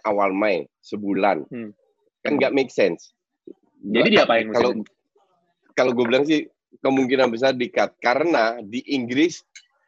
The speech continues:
Speaker 1: Inggris tuh nggak kayak, kalau Itali itu udah mendekati peak, tinggal menurun.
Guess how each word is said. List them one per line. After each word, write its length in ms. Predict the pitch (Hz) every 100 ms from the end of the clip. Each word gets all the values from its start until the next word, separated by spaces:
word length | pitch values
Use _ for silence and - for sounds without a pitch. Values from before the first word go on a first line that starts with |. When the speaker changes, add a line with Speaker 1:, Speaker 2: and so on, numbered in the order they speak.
| _ -
Speaker 1:
Inggris 320 | 143 139 147
tuh 100 | 202
nggak 180 | 160 113
kayak, 240 | 127 123 - _
kalau 240 | 131 135 143
Itali 580 | 143 - 165 175 131 120
itu 260 | 135 131 151
udah 140 | 127
mendekati 500 | 127 123 107 120 139
peak, 220 | 123 123 - _ _
tinggal 280 | 127 117 120
menurun. 500 | 117 117 107 95